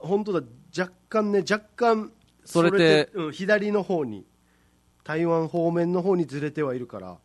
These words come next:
Speaker 2: はい。
Speaker 1: いけす、なるほどね。
Speaker 2: ヤンビ、花金よっていうことで。
Speaker 1: 花金。今日は花金です。
Speaker 2: そっか。バンズなしで頼んでみてとか。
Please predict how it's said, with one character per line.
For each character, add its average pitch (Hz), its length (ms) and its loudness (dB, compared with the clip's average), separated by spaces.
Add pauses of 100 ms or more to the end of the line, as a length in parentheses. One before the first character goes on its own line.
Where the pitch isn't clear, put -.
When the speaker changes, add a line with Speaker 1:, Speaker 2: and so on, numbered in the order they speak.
Speaker 2:
は 107 180 -6
い。 85 120 -12 (960)
Speaker 1:
い 147 60 -14
け 156 220 -8
す、 - 200 -20
な 143 160 -14
る 151 80 -10
ほ 156 120 -12
ど 147 120 -10
ね。 156 220 -18 (420)
Speaker 2:
ヤ 123 60 -6
ン 143 80 -6
ビ、 107 100 -6
花 131 280 -4
金 165 300 -4
よ 170 120 -4
っ - 20 -14 (260)
て - 80 -18
い - 20 -14
う - 40 -20
こ - 60 -20
と - 100 -20
で。 - 80 -18 (180)
Speaker 1:
花 131 180 -12
金。 127 160 -14 (260)
今 131 100 -14
日 113 40 -12
は 98 60 -14
花 113 180 -18
金 120 180 -18
で 117 80 -18
す。 - 280 -20 (600)
Speaker 2:
そ - 100 -20
っ - 100 -20
か。 - 160 -8 (1080)
バ 107 100 -4
ン 113 60 -6
ズ 120 100 -4
な 135 140 -4
し - 100 -12
で 110 80 -6
頼 110 220 -6
ん 113 60 -6
で 107 60 -6
み 104 120 -6
て 110 80 -8
と - 100 -14
か。 - 160 -20